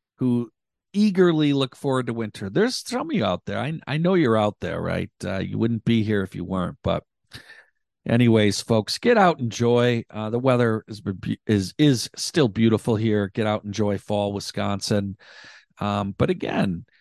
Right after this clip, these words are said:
you come here for politics, so we are going to talk politics. We have a lot to talk about. Um, we were just commenting before the show started. We don't have a guest today. We'll just start the <laughs> show off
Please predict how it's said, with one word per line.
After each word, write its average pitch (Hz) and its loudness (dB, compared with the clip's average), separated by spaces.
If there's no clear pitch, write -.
you 180 2
come 180 2
here 156 6
for 113 -4
politics, 160 0
so - -2
we 117 2
are 123 0
going 117 -2
to 107 -10
talk 107 -6
politics. 98 -4
We 185 2
have 247 2
a 202 2
lot 147 0
to - -10
talk 143 -2
about. 175 2
Um, 110 -2
we 143 6
were 139 6
just 120 -4
commenting 135 -2
before 113 -2
the 110 -2
show 139 -2
started. 107 -4
We 214 0
don't 247 0
have 226 -2
a 240 -2
guest 214 -2
today. 107 -4
We'll 113 -4
just - -6
start - -2
the 175 2
<laughs> - -
show - 0
off 165 0